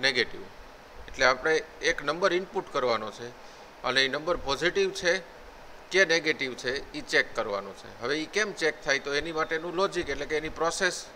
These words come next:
એવી છે કે જો enter કરેલી value zero કરતાં વધારે હોય તો એ વેલ્યુ હંમેશા પોઝિટિવ હોય અને જો એન્ટર કરેલી વેલ્યુ ઝીરો કરતાં ઓછી હોય તો હંમેશા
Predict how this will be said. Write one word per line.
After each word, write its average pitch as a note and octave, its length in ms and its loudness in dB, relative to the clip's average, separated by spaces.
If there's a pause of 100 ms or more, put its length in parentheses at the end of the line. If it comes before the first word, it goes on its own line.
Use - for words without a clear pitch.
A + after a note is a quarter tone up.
(120)
એવી E3 280 4
છે G#2+ 200 -6 (540)
કે D3 140 4
જો C3 580 0
enter C3+ 360 0
કરેલી A#2+ 460 0
value A2+ 460 -2
zero C3+ 460 2
કરતાં D3 440 2
વધારે B2 360 4
હોય G#2 280 0 (1400)
તો F3 320 2 (200)
એ F#3+ 160 0
વેલ્યુ D3+ 340 4
હંમેશા C3 460 0
પોઝિટિવ A2 500 -2
હોય - 200 -12 (1040)
અને B2 180 0
જો C3+ 420 2
એન્ટર D3 320 2
કરેલી A#2 400 0
વેલ્યુ G#2+ 420 -4
ઝીરો D#3+ 500 0 (480)
કરતાં D#3 540 2
ઓછી E3+ 380 -2
હોય A2+ 240 -4 (200)
તો C#3+ 140 0
હંમેશા C3 640 2